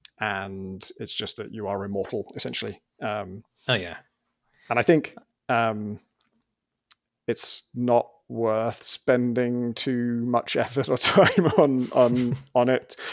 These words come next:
Speaker 1: or at least it shouldn't be the, shouldn't be a central feature of your game to ex-, try and explain this in a new way, I feel like, 'cause it's just, players don't need an explanation. They know what a roguelike is. They're, they're ready
Speaker 2: Yeah.
Speaker 1: for it. They're not, they're not, when they die and they start again, they're like, "What? How is this happening?"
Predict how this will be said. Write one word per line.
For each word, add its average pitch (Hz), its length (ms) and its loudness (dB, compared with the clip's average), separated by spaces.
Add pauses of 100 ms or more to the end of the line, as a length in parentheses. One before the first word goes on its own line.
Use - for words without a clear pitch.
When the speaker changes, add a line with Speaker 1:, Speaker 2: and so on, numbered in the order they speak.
Speaker 1:
or 151 100 8
at 160 60 8
least 160 160 6
it 165 80 2
shouldn't 147 240 4
be 131 80 2
the, 117 180 0 (200)
shouldn't 135 240 0
be 123 60 0
a 107 60 0
central 110 420 0
feature 117 320 -6
of 95 60 -6
your 104 80 -6
game 95 280 -4
to 113 120 -8
ex-, - 180 -4
try - 220 -4
and 98 80 -4
explain 107 360 -4
this 95 180 -2
in 107 80 -4
a 107 60 -4
new 104 220 -4
way, 101 260 4
I 107 40 -4
feel 104 160 -6
like, 104 220 -6
'cause - 140 -6
it's - 140 0
just, - 260 -4 (240)
players 175 200 10
don't 127 180 4
need 143 180 2
an 151 80 4
explanation. 151 640 2
They 139 120 6
know 131 120 10
what 117 120 8
a 104 40 0
roguelike 113 360 0
is. 117 280 2
They're, 107 280 -2
they're 120 120 0
ready 117 160 2
Speaker 2:
Yeah. 98 100 2
Speaker 1:
for 117 180 0
it. 113 140 -4
They're 131 100 0
not, 123 200 2 (260)
they're 120 100 -2
not, - 120 -6
when 127 100 0
they 120 80 0
die 120 260 4
and 110 80 -2
they 113 40 -2
start 113 240 2
again, 117 160 -4
they're 113 80 -6
like, - 120 -6
"What? 131 520 8
How 175 240 10
is 190 100 10
this 269 120 4
happening?" 170 340 8